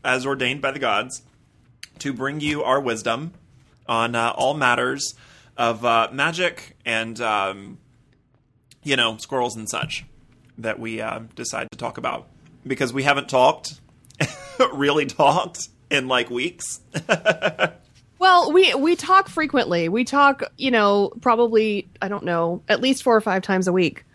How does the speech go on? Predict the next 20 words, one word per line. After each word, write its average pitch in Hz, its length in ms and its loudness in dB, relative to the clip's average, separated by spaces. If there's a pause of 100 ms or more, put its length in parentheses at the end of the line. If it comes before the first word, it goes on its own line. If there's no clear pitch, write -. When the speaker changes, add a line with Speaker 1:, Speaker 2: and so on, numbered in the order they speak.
(160)
Speaker 1:
Yeah. 123 300 0 (360)
Speaker 2:
But 330 100 0
we 359 120 8
don't 392 180 6
talk 392 240 6
about 339 240 6
this 311 160 -2
kind 311 220 2
of 247 80 -6
stuff 302 440 2
anymore 320 380 2
because 277 240 4
we've 269 140 4
discovered 247 540 4
that 247 120 6
if 233 80 4
we 240 100 4
talk 240 280 2
about 240 240 8
it 226 180 2